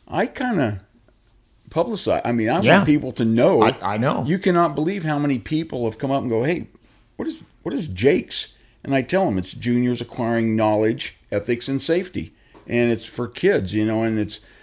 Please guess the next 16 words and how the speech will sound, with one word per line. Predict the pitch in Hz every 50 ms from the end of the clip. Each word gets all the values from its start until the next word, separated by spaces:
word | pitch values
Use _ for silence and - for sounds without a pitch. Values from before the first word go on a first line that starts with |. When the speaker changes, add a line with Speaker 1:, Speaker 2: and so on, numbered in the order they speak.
| _ _ -
Speaker 1:
we | - 107 110
have | 110 117 113 107 101
this | 110 107 104
hundred | 113 104 98 101 120 117 117 110
and | 107 101
five | - - 113 120 117 104 -
kid | - - 123 120 117 98
event. | 95 95 85 107 110 117 135 147 - - - 92 - -
We | 80 95 107 95
just | 92 101 107 -
had | 123 92 104
it | 104
a | 92
couple | - - 113 107 - 92
weeks | 92 104 110 110 -
ago, | - 131 160 165 185 208